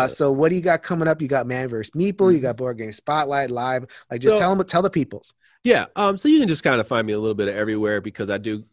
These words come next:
Speaker 1: visit a lot of podcasts and I do visit a lot of live shows and different people's content and play rounds and things like that. I like to be a community person above all. Uh, but I do the Kickstarter previews for Man versus Meeple. I'm gonna be piping that down,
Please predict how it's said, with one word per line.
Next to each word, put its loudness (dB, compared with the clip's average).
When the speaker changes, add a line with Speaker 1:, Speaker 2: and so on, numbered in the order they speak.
Speaker 1:
visit -6
a -6
lot -2
of -10
podcasts -4
and -6
I -4
do -6
visit -8
a -6
lot -4
of -6
live -2
shows -4
and -10
different -10
people's -14
content -10
and -12
play -2
rounds -6
and -14
things -12
like -14
that. -16
I 0
like 0
to -2
be 0
a -2
community -4
person -6
above -6
all. -14
Uh, -6
but -4
I 2
do -2
the -2
Kickstarter -4
previews -8
for -12
Man -4
versus -8
Meeple. -10
I'm -10
gonna -6
be -12
piping -4
that -6
down, -4